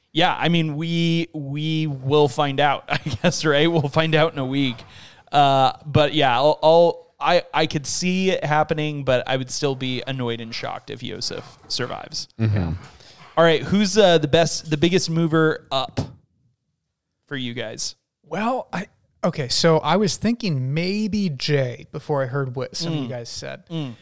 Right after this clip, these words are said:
Speaker 3: Uh, and so I'm gonna move off of that 'cause I, I think you guys might be right here in him yelling and overreacting. Uh, I'm gonna go Chasen.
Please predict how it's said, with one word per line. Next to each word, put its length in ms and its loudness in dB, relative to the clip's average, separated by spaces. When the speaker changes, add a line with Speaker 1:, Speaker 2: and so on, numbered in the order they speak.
Speaker 3:
Uh, 420 2
and 160 -4
so 500 0
I'm 160 -4
gonna 440 -4
move 400 2
off 240 2
of 160 -8
that 280 -4
'cause 180 -2
I, 240 0
I 60 -2
think 260 -6
you 80 -4
guys 220 -2
might 160 -6
be 100 -12
right 180 -4
here 340 -10
in 120 -6
him 200 -2
yelling 460 -4
and 300 -12
overreacting. 720 -4
Uh, 200 2
I'm 120 0
gonna 120 -2
go 160 2
Chasen. 560 -2